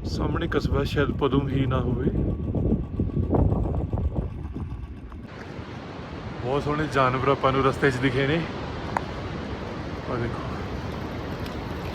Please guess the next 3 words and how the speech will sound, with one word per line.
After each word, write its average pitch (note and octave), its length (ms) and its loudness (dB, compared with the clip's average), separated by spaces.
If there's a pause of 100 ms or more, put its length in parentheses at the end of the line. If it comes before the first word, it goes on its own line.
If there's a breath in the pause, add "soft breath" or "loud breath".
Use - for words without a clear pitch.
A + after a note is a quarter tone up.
(3250)
ਬਹੁਤ B2+ 200 2
ਸੋਹਣੇ C#3+ 220 0
ਜਾਨਵਰ B2 340 0